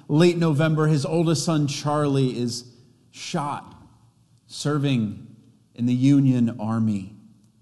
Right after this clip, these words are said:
in the Civil War. There's a nation at war.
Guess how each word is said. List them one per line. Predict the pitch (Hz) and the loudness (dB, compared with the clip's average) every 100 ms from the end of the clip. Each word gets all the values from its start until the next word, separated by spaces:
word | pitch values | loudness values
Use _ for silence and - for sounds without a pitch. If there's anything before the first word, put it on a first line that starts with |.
| _ | _
in | - | -6
the | 113 | -4
Civil | - 127 113 | -2 -4 -2
War. | 107 98 98 98 - - _ _ _ _ _ _ _ _ _ _ _ _ _ _ _ _ _ _ _ _ _ _ | -4 -6 -8 -12 -18 -20 _ _ _ _ _ _ _ _ _ _ _ _ _ _ _ _ _ _ _ _ _ _
There's | 117 107 | -6 2
a | |
nation | 120 156 170 - 165 | 4 6 4 2 0
at | 147 | 0
war. | 147 151 151 143 143 139 - | 0 2 2 2 0 -4 -8